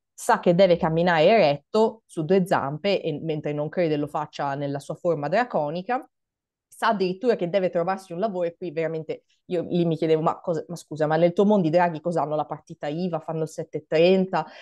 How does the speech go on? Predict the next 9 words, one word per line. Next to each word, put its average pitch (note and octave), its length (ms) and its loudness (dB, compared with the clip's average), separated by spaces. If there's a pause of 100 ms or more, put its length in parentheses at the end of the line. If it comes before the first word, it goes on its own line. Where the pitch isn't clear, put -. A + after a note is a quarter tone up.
(100)
cioè - 140 -2
fanno G#3 260 6
tutto B3+ 260 4
esattamente G#3+ 540 4
allo F#3+ 140 2
stesso G#3 360 -6
modo G3 240 0
degli F#3 220 -2
umani? E3+ 480 -4